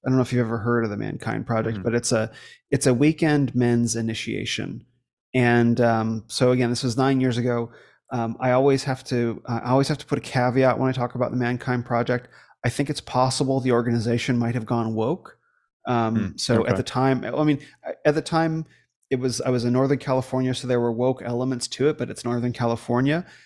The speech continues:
Speaker 1: But as
Speaker 2: Right,
Speaker 1: a
Speaker 2: yeah.
Speaker 1: nationwide organization, I don't know, I don't know whether I can endorse it now. It's possible, but you'll have to use your own discernment. But anyway,
Speaker 2: Mm-hmm.
Speaker 1: so the Mankind Project is, um, it's not, it's definitely not Christian though, that I can say.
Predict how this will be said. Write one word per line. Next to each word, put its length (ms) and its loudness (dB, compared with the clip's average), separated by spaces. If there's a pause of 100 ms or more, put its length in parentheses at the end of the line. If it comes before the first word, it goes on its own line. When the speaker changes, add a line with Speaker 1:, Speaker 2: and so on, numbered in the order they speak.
(140)
Speaker 1:
But 140 4
as 120 4
Speaker 2:
Right, 60 0
Speaker 1:
a 0 -
Speaker 2:
yeah. 80 2
Speaker 1:
nationwide 420 2
organization, 720 -2
I 140 -4
don't 160 0
know, 480 0
I 80 -2
don't 160 0
know 80 0
whether 300 0
I 80 0
can 180 -4
endorse 360 -2
it 100 -6
now. 180 -4
It's 140 -10
possible, 600 2
but 220 -2
you'll 160 0
have 140 -2
to 80 -8
use 280 -2
your 120 -4
own 100 -4
discernment. 380 -8
But 100 0
anyway, 240 2 (260)
Speaker 2:
Mm-hmm. 180 -4
Speaker 1:
so 160 -2
the 60 2
Mankind 560 -2
Project 480 -2
is, 320 -2
um, 240 -6
it's 160 -4
not, 220 4
it's 80 -4
definitely 220 6
not 160 -2
Christian 440 -2
though, 120 -10
that 160 2
I 100 -2
can 220 -6
say. 140 -6